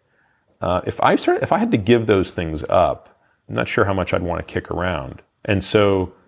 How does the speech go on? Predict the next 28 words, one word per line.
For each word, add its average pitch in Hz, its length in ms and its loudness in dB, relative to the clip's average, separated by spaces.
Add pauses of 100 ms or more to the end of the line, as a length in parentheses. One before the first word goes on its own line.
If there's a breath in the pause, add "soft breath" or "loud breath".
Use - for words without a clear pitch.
(100 soft breath)
talking 160 380 2
to 117 100 4
these 101 160 4
orthopedic 98 460 2
surgeons 98 460 -2
is 85 100 -2
giving 98 240 0
me 92 80 -2
a 87 60 -2
real 90 220 2
insight 87 440 -2
into 85 200 -6
where 95 220 0
those 87 180 0
failures 87 460 0
are 76 80 -8
coming 87 280 -6
from. - 260 -14 (320 loud breath)
And 127 120 4
the 123 80 6
single 170 280 4
most 143 180 4
important 120 340 2
insight 107 280 4
I've 90 140 4
gained 101 360 0
from 92 160 -6
them 87 260 -4